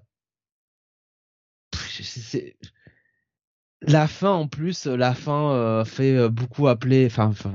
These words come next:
enfin, il y a beaucoup de, ren-, de renvois à la mythologie. Enfin, c'est, euh, c'est totalement, euh, enfin, je sais, je sais pas, je sais pas comment décrire ce truc,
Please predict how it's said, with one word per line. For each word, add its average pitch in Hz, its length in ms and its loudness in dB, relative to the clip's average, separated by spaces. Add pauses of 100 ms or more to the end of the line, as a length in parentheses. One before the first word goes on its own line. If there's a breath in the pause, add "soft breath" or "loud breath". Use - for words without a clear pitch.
(140)
enfin, - 140 -14 (720 loud breath)
il 139 60 8
y 147 80 8
a 147 60 8
beaucoup 180 280 2
de, 147 60 6
ren-, 135 220 4
de 139 60 2
renvois 139 400 4
à 139 40 6
la 123 100 6
mythologie. 135 540 2
Enfin, 90 340 0
c'est, 127 300 2
euh, 92 320 4
c'est 110 200 -6
totalement, 110 600 4
euh, 90 100 4
enfin, 92 240 -4
je 98 100 -8
sais, - 220 -12
je - 160 -12
sais 120 140 0
pas, 110 200 4 (300 loud breath)
je - 80 -4
sais 147 100 6
pas 156 180 6
comment 127 220 0
décrire 117 320 -4
ce 135 100 -4
truc, 151 300 -4